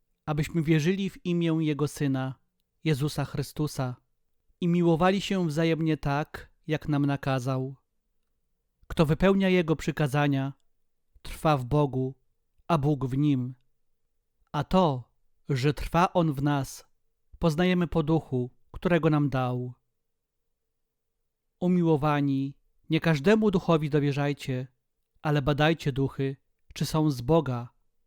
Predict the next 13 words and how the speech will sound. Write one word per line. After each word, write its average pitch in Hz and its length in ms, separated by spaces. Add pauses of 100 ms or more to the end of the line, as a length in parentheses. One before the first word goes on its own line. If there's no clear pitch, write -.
(240)
gdyż 139 260
wielu 202 240
fałszywych 175 600
proroków 151 560
pojawiło 143 500
się 143 140
na 135 160
świecie. 131 540 (1400)
Po 190 160
tym 135 280
poznajecie 151 560
Ducha 156 280
Bożego. 139 580